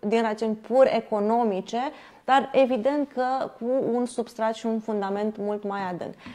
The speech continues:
Dar de la momentul o mie nouă sute cincizeci și unu și până la, uh, momentul Maastricht, au trecut atâția ani și dacă vă gândiți la acea Uniune Europeană fondată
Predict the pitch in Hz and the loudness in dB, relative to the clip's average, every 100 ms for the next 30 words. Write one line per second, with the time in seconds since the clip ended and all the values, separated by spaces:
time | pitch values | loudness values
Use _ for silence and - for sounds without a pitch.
0 | - - - 196 208 190 180 269 349 349 | -18 -20 -6 0 2 2 2 4 4 2
1 | 311 269 277 269 247 208 220 247 240 233 | 2 4 4 2 0 0 0 0 0 -2
2 | - 208 - 233 208 202 - 185 202 208 | -4 -6 -2 0 0 -2 -4 -4 -2 -2
3 | 180 180 190 190 233 262 247 214 226 226 | -2 -4 -8 -6 -4 -2 0 0 2 0
4 | - - - - _ 208 202 196 202 208 | -4 -16 -20 -20 _ 0 2 2 0 2
5 | 233 254 247 214 - - _ _ _ - | 0 0 0 0 -2 -14 _ _ _ -20
6 | - 185 185 226 262 - 185 165 240 - | -12 -2 4 4 4 0 -4 -2 -4 -8
7 | - - _ - _ _ 208 220 220 220 | -20 -20 _ -20 _ _ 0 2 2 0
8 | 214 302 311 311 302 311 - 330 330 277 | 0 0 0 0 -2 -2 -2 -2 0 0
9 | 220 220 220 202 196 202 226 285 277 247 | 0 0 0 -2 0 0 -2 -2 -2 0
10 | 220 220 240 226 220 233 226 208 202 202 | 0 0 0 0 0 0 -2 -2 -4 -4
11 | 220 220 - 208 196 190 208 254 254 208 | -4 -4 -6 -6 -4 -2 0 0 -2 -4